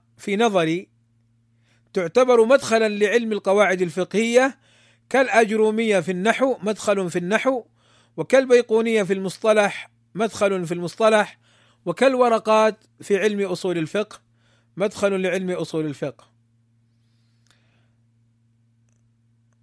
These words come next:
هذه المنظومة لها شروح، ممن شرحها الشيخ السعدي رحمه الله تعالى،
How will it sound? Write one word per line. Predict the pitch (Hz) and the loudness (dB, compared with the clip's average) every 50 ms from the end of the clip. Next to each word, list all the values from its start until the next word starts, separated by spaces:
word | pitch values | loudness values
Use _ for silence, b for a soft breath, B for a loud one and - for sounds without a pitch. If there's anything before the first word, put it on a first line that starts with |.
| _ _ _ _ _ _ _ _ _ _ - | _ _ _ _ _ _ _ _ _ _ -6
هذه | 151 214 262 269 254 254 247 | -2 0 2 2 2 2 0
المنظومة | 233 220 214 208 190 190 233 262 262 262 240 | 0 0 -2 -4 -2 0 0 0 2 2 2
لها | 240 247 240 240 | 4 4 4 4
شروح، | 214 - 233 247 247 220 170 117 - - - _ _ _ _ _ _ _ _ _ _ _ _ _ _ _ _ _ _ _ _ _ _ _ _ _ _ _ _ _ _ _ _ - | 4 2 0 0 2 0 0 -2 -8 -16 -20 _ _ _ _ _ _ _ _ _ _ _ _ _ _ _ _ _ _ _ _ _ _ _ _ _ _ _ _ _ _ _ _ -6
ممن | 151 226 247 247 247 233 | -6 -4 -2 0 -2 -2
شرحها | - - 220 233 240 226 - 247 226 240 254 247 196 | 0 0 0 2 2 2 2 0 2 2 2 0 -2
الشيخ | 180 - - 233 220 - | -4 -4 -2 -2 -2 -2
السعدي | 208 - - - 226 202 214 196 196 | -4 -6 -2 0 0 0 2 0 0
رحمه | 196 185 151 202 196 185 180 | -2 0 -2 -4 -2 -2 -2
الله | 185 175 175 180 175 170 165 | -2 0 0 0 0 -2 -2
تعالى، | - 175 156 147 156 147 127 104 87 | -2 -2 -2 -2 -2 -4 -4 -6 -14